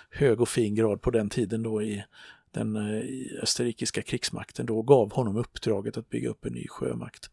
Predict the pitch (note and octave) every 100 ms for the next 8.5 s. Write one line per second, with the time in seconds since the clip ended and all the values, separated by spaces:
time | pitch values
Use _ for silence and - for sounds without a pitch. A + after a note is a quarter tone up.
0 | _ - - - - - - - - _
1 | - C3 C#3 - C3 B2+ C#3 C3 - -
2 | A#2 A#2+ F3 F3 - A2+ G2 - - E2+
3 | - - - _ - - - _ B2+ C#3+
4 | - - - C3 B2 - - G3+ A2+ D#3
5 | - F3 - - A2 - - - G#2 F#2+
6 | G2+ - G#2+ A2+ C3+ E3 C#3+ A#2+ B2 -
7 | C3+ - - - A#2 A2 G#2+ A2 C#3 C#3+
8 | - _ _ B2